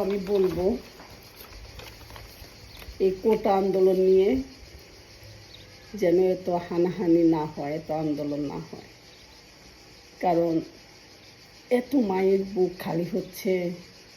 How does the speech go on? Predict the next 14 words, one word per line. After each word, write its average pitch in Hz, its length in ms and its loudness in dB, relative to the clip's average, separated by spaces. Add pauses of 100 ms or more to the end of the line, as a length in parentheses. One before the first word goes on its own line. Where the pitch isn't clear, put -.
(1300)
পঞ্চাশ 190 460 4 (220)
প্লাস 190 340 0 (220)
শহীদ 180 300 0 (100)
হলো 156 220 0 (680)
এই 185 60 2 (100)
পর্যন্ত 156 480 -2 (220)
আমি 156 180 4 (480)
যা 147 100 -2 (160)
দেখতেছি, - 540 -10 (800)
মানে 165 220 4 (1500)
সামনে 233 340 4 (100)
তো 262 60 2 (120)
নাই, 143 140 -6 (180)
সামনাসামনি 208 520 0